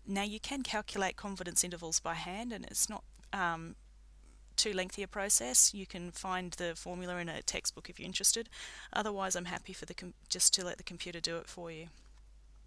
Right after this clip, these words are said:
So c-, continue. Okay. So as usual, S P S S gives us a whole lot of output, and most of it we probably don't need. At the top here, it just tells us that it's gone through looking for any missing data,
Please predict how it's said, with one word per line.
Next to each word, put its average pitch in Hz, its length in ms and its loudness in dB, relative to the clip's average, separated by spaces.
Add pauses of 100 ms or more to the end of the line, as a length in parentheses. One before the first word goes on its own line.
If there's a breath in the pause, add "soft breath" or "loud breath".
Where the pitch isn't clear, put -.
(220)
So - 200 -4
c-, - 200 -12 (100)
continue. 196 680 -4 (1080 soft breath)
Okay. - 440 -10 (580 loud breath)
So 185 420 6
as 247 220 6
usual, 185 320 2
S 190 160 6
P 180 140 -2
S 170 120 8
S 170 200 4
gives 180 180 -4
us 175 140 4
a - 20 -8
whole 202 160 -4
lot 196 100 -4
of 170 160 -6
output, 160 480 -4
and 175 220 -6
most 202 320 4
of 175 60 -4
it - 100 -6
we 170 80 -10
probably 165 380 -6
don't 160 240 -2
need. 165 520 -6
At - 200 -2
the 196 60 -4
top - 280 -2
here, 180 240 -4
it - 100 -6
just - 220 4
tells 180 260 2
us 160 140 10
that 175 100 0
it's - 140 0
gone 175 240 -2
through 170 280 -4
looking 160 280 -6
for 175 140 -6
any 165 160 -4
missing 160 320 4
data, 156 500 0